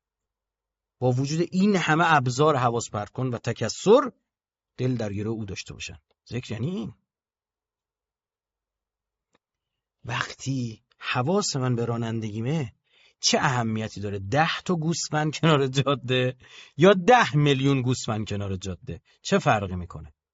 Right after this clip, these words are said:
هیچی. وقتی این اون مسیر خودشو می‌شناسه، چه اهمیتی داره؟ چه اهمیتی داره ریگای اون بیابون قرمز باشه، سفید باشه، سبز باشه؟ چه اهمیتی داره؟ می‌بینید؟ حالا تو برای کسی که متذکره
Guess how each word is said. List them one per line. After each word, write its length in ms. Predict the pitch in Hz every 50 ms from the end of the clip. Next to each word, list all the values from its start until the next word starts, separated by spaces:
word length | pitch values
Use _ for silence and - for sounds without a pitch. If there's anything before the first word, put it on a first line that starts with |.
| _
هیچی. 540 | _ 170 180 - - - - - 80 82 - _ _ _ _ _ _ _ _ _ _ _ _ _ _ _ _
وقتی 340 | 120 135 156 - - 180 - -
این 180 | 202 208 214 -
اون 180 | 151 143 139
مسیر 320 | 127 117 110 - - 113 110
خودشو 340 | - 107 95 - - 82
می‌شناسه، 400 | 82 - - - - - - - - _ _ _ _ _ _
چه 160 | - - 240
اهمیتی 680 | 233 180 135 113 117 104 95 98 98 85 - - - -
داره؟ 240 | - - - _ _ _ _ _ _ _ _ - - - _
چه 160 | - - 302 285
اهمیتی 540 | 262 233 185 165 156 147 139 131 - - 131
داره 340 | 123 131 127 131 131 135
ریگای 480 | 151 180 196 196 180 226 240 247 254 247
اون 140 | 247 247 233
بیابون 440 | 196 196 196 190 185 170 196 226 226
قرمز 500 | - - 180 175 170 170 196 202 196 180
باشه، 220 | 180 156 - 156
سفید 320 | 135 - 127 - - 139
باشه، 220 | 127 131 120 - 117
سبز 260 | - 107 107 110 98
باشه؟ 200 | 82 - - - - - - _
چه 160 | - - 220 196
اهمیتی 480 | 170 135 120 113 110 101 98 - -
داره؟ 120 | 104 101 107
می‌بینید؟ 440 | 127 139 127 104 104 113 - _ _ _ _ _ _ _ _ _ _ _ _ _ _ _ _ _ _ _
حالا 140 | 113 113 127
تو 80 | 143
برای 240 | 143 131 120 120 120
کسی 360 | - - 139 127 - - 120
که 320 | 107 - 123 120 117 110 - _ _ _ _ _ _ _ _ _ _ _ _ _ _ _ _ _
متذکره 1080 | 120 110 123 - - 127 113 107 120 110 - _ - - - 202 185 139 101 92 - _